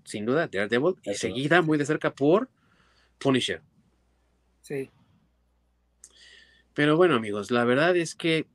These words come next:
Speaker 1: pues, espero que haya todavía mucho que contar de este personaje, porque de verdad que es uno de esos personajes que pasan calladitos, calladitos, pero que han tenido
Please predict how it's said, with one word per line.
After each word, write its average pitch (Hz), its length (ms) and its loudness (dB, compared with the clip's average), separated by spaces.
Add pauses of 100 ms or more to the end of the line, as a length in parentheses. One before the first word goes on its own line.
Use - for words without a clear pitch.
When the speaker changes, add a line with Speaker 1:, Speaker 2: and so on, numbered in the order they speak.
(600)
Speaker 1:
pues, - 560 -6 (340)
espero 151 420 0
que - 100 -4
haya 143 140 0
todavía 135 320 0
mucho 139 460 -2
que 151 100 -4
contar 127 360 -4
de 127 60 -2
este - 140 -10
personaje, 110 360 -8
porque - 300 -20
de 95 160 -20
verdad 104 400 -2
que 147 140 -4
es 143 120 -4
uno 160 160 0
de 143 80 0
esos 156 140 -12
personajes 117 460 -12 (720)
que 110 440 0 (220)
pasan 165 300 2
calladitos, 131 640 -4
calladitos, 127 520 -2
pero 104 300 -8
que 107 160 -6
han 120 140 -6
tenido 135 420 -2